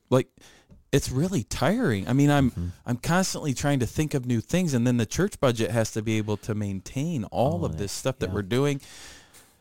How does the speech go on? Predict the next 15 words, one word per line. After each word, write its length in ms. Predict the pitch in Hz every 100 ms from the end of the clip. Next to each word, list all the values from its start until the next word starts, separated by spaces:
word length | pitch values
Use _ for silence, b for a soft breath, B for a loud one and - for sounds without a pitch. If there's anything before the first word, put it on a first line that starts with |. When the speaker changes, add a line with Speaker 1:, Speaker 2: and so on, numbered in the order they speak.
| B B -
Speaker 1:
And 160 | 156
I, 140 | 160 160
I 100 | 147
just, 220 | 156 165 _ _ -
same 260 | - 160 196
with 160 | 151 123
you, 140 | 139
just 200 | 110 104
having 280 | 143 147 135
this 180 | 113 -
moment 400 | 117 135 123 -
in 160 | 101 101
ministry 400 | 113 120 - 98
of, 120 | 92
like, 160 | 92